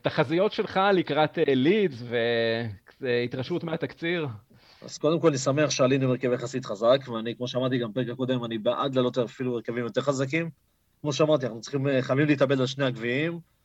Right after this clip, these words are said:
Speaker 2: זו ההזדמנות היחידה שלנו גם לזכות בתואר וגם להיות באירופה, אז אני מאוד שמח שההרכבים יחסית חזקים.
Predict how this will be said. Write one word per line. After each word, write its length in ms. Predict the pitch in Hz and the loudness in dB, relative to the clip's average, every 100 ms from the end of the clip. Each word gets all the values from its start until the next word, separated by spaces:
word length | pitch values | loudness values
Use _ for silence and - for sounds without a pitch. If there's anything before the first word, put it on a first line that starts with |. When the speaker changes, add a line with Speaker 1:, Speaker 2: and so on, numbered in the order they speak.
| _ _ _ - | _ _ _ -4
Speaker 2:
זו 60 | |
ההזדמנות 240 | 120 135 135 | -2 0 0
היחידה 280 | 127 131 131 | 0 2 0
שלנו 260 | 135 117 | -2 -2
גם 160 | 120 143 | 0 0
לזכות 260 | 127 147 | -2 -4
בתואר 340 | 131 127 147 151 | -4 0 0 0
וגם 280 | 120 123 131 | 0 -2 -2
להיות 200 | 120 117 | -2 -2
באירופה, 500 | 113 107 127 156 175 | -4 -4 -4 -4 -8
אז 140 | 120 | -10
אני 120 | 117 113 | -14 -10
מאוד 180 | 123 135 | -4 -2
שמח 400 | 135 127 127 120 | 0 2 2 0
שההרכבים 1120 | - 117 110 - _ _ _ 131 120 123 135 | -2 0 0 -4 _ _ _ 0 2 2 2
יחסית 360 | 127 123 131 127 | 0 -2 -8 -6
חזקים. 560 | 123 107 - 147 170 | -6 -4 0 0 -2